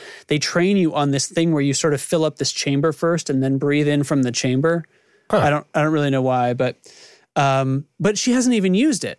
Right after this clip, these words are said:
Speaker 1: And it was supposed to be just like, "Try
Speaker 2: <laughs>
Speaker 1: this if you have a
Speaker 2: Sorry.
Speaker 1: coughing
Speaker 2: I got
Speaker 1: thing
Speaker 2: eyes on
Speaker 1: so
Speaker 2: the
Speaker 1: it gets
Speaker 2: chat
Speaker 1: better."
Speaker 2: here. It's, it's, it's great.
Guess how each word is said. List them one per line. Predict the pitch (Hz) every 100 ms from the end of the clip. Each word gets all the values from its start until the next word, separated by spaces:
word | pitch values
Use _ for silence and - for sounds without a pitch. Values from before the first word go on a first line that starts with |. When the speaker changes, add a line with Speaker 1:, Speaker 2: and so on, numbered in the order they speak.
| -
Speaker 1:
And | 190
it | 196
was | 214
supposed | 240 240
to | -
be |
just | 175 180 165
like, | 143 - - _
"Try | - - 185 226 208
Speaker 2:
<laughs> |
Speaker 1:
this | 220 233 170 - - - -
if | 196 196
you | 202
have | 190 185
a |
Speaker 2:
Sorry. | 151
Speaker 1:
coughing | 196 247 - 165
Speaker 2:
I |
got | 170
Speaker 1:
thing | 147
Speaker 2:
eyes | 147
on | 147
Speaker 1:
so |
Speaker 2:
the | 131
Speaker 1:
it |
gets | 196
Speaker 2:
chat | 139 127
Speaker 1:
better." | 131
Speaker 2:
here. | 113
It's, | 110 -
it's, | 120 - -
it's | 127
great. | - 113 98